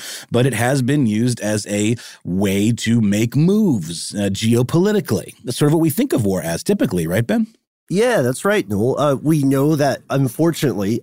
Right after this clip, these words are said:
Speaker 2: as catchy as the war song is, it's not entirely accurate. War drives a lot of medical innovation, a lot of scientific innovation. It is a violent, ugly thing,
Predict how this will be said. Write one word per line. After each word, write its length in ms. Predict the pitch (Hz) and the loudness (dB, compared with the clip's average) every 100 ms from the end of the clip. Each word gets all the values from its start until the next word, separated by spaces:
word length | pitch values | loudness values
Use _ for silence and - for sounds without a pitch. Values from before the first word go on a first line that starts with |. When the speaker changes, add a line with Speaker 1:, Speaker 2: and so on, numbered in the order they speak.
| - | -2
Speaker 2:
as 260 | 117 107 | -2 -2
catchy 360 | - 151 143 120 | -2 0 0 0
as 100 | 90 | 0
the 80 | 98 | -2
war 300 | 101 113 117 | 0 0 0
song 440 | - 107 101 92 - | 0 -2 -2 -2 0
is, 400 | 180 143 120 - - - - _ - | 0 2 -2 -6 -16 -20 -20 _ -10
it's 200 | 147 - | -10 -2
not 200 | 196 208 | 0 0
entirely 440 | 175 170 156 143 | 0 0 2 2
accurate. 460 | 127 131 127 98 90 - | 2 0 -2 -2 -4 -4
War 340 | 117 151 156 | 0 2 2
drives 640 | 143 104 120 127 139 117 | 0 0 0 0 0 -2
a 80 | - | -4
lot 300 | 98 110 113 | -2 0 0
of 100 | 110 | -2
medical 640 | 87 101 104 101 113 113 - | -4 -2 -4 -4 -4 -4 -2
innovation, 640 | 110 104 101 110 117 113 | -2 0 -2 -2 -2 -2
a 80 | 95 | -2
lot 160 | 85 | -4
of 80 | 80 | -6
scientific 840 | - 90 82 80 - 131 123 113 - | -10 -8 -8 -10 -4 -4 -2 -6 -4
innovation. 720 | 107 110 92 101 104 - 92 - - - | -2 -2 -2 -4 -4 -6 -8 -10 -20 -14
It 100 | - | -2
is 320 | 123 143 147 - | 0 2 0 -2
a 200 | 117 107 | -2 -2
violent, 680 | 92 110 113 120 104 95 - - | -2 -2 0 -2 -2 -4 -8 -8
ugly 500 | 110 110 95 95 87 | -4 -4 -2 -2 -4
thing, 540 | - 196 202 101 95 | -4 0 2 0 -2